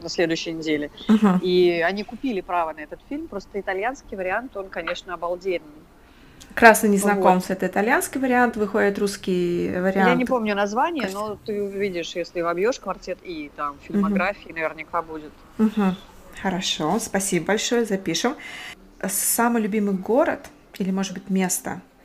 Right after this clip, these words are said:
Speaker 2: на Земле, которое ты рекомендуешь посетить? Место с энергетикой, где у
Speaker 1: <laughs>
Speaker 2: тебя просто заряд вдохновения, и куда бы ты отправилась не один раз.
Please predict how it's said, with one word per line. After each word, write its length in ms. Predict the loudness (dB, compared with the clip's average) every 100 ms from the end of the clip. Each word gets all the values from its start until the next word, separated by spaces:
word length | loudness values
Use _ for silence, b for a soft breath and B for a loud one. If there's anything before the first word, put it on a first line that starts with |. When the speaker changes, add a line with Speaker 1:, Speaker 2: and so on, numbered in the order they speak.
| -8
Speaker 2:
на 80 | -6
Земле, 380 | -2 -2 -2 -6
которое 280 | -6 -8 -8
ты 140 | -8
рекомендуешь 640 | -10 -8 -8 -6 -6 -6 -8
посетить? 760 | -10 -12 -10 -6 -6 -6 -14 -16 -20 -20 -18 -6
Место 260 | -4 -4 -4
с 120 | -4
энергетикой, 840 | -4 -2 0 0 0 -2 0 0 0
где 140 | -4
у 40 | -4
Speaker 1:
<laughs> 80 | -2
Speaker 2:
тебя 360 | 0 0 0 -4
просто 240 | -8 -6
заряд 300 | -4 0 0 -2
вдохновения, 840 | -6 -6 -6 -2 -2 -2 -4 -6 B B B B _
и 60 | -8
куда 340 | -4 -2 -2
бы 100 | -4
ты 160 | -6 -4
отправилась 560 | -6 -4 -6 -6 -6
не 60 | -6
один 260 | -6 -6 -6
раз. 340 | -6 -10 -16